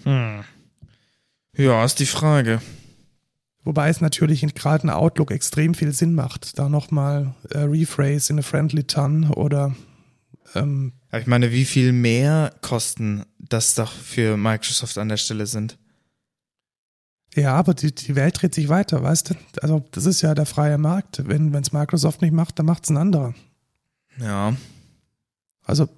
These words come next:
Speaker 2: ich bin da, ja, es wird wahrscheinlich, also grundsätzlich müssen wir uns, glaube ich, äh, müssen wir, glaube ich, feststellen, dass dieses A I nach dem ganzen, äh, Zusammenbrechen von irgendwelchen Blockchains jetzt der große G-P-U-Fresser ist.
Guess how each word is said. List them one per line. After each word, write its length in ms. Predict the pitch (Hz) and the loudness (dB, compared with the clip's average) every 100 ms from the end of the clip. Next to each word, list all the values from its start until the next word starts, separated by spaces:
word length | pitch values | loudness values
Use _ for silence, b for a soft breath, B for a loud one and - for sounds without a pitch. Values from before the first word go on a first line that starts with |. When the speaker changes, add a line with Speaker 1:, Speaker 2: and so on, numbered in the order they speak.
| - | -12
Speaker 2:
ich 220 | 135 - | -12 -4
bin 160 | - 160 | 0 2
da, 220 | 160 156 - - - 165 _ _ - | 2 2 -2 -10 -12 -20 _ _ -8
ja, 360 | - 147 143 190 | -2 0 2 2
es 180 | - | 2
wird 160 | - - | -2 0
wahrscheinlich, 320 | 175 - 170 | 2 2 0
also 160 | 160 156 | 2 0
grundsätzlich 760 | - 208 196 165 - 160 165 165 | 0 0 2 0 0 0 2 2
müssen 240 | 165 170 | 2 2
wir 180 | 151 - | 2 2
uns, 180 | 151 - | 0 0
glaube 300 | 147 143 147 | 2 2 0
ich, 160 | - B B B B _ - | -2 B B B B _ 0
äh, 240 | 165 156 | 2 2
müssen 240 | 151 156 143 | 2 0 0
wir, 60 | |
glaube 240 | 143 147 147 | 0 0 0
ich, 80 | |
feststellen, 640 | - 160 - 165 151 156 156 B B B | 2 0 2 2 2 2 -2 B B B
dass 240 | - 151 - | 0 0 2
dieses 340 | 165 151 151 - 151 - | 2 2 0 0 0 2
A 300 | 139 143 160 | 0 2 2
I 60 | 160 B B B | 0 B B B
nach 400 | 160 143 147 156 | 0 2 2 0
dem 240 | - 156 151 | 0 0 2
ganzen, 720 | 143 147 - 160 151 151 147 - | 2 0 0 2 2 2 0 -2
äh, 420 | 147 147 143 143 | 0 2 2 0
Zusammenbrechen 800 | - 143 151 156 - 151 - 156 | -2 0 2 0 0 -2 -2 -2
von 240 | - 151 147 | -2 0 2
irgendwelchen 480 | 120 156 151 147 143 | 2 2 0 0 0
Blockchains 680 | 151 147 - 156 151 151 | 0 0 0 0 2 0
jetzt 280 | 151 - - | -2 -2 -2
der 80 | 143 | -2
große 340 | - 139 131 | 0 0 -2
G-P-U-Fresser 800 | 135 139 147 85 - 101 - 85 | -4 -4 -4 -4 -6 -6 -6 -6
ist. 180 | 123 - | -8 -12